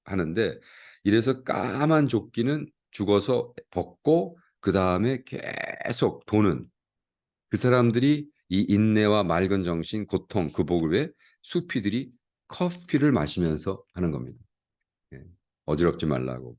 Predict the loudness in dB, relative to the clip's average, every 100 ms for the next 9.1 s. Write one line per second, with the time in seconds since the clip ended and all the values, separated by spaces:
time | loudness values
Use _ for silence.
0 | -16 -16 -10 -8 -6 -6 -8 -14 -18 -20
1 | -8 -6 -2 -2 -4 -16 -20 _ -8 -6
2 | 0 0 0 -6 _ _ _ _ -8 -6
3 | -6 -8 -10 -14 _ _ _ -8 -6 -4
4 | -2 0 2 2 2 0 0 0 -2 -4
5 | -6 -6 -4 -4 -10 _ _ _ _ 0
6 | 4 4 4 4 4 4 4 4 4 4
7 | 2 0 0 2 4 4 2 -2 -10 -2
8 | 0 0 -4 -6 -4 0 0 -2 -4 -4
9 | -6